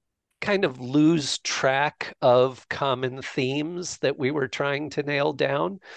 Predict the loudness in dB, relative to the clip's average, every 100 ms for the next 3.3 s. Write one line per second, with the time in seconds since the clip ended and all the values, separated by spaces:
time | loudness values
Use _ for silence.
0 | -20 -6 0 2 2 2 0 0 0 0
1 | -2 -4 -2 -4 0 -2 -2 -4 -2 -4
2 | -2 -4 0 0 0 -2 -2 -2 -6 -4
3 | -2 0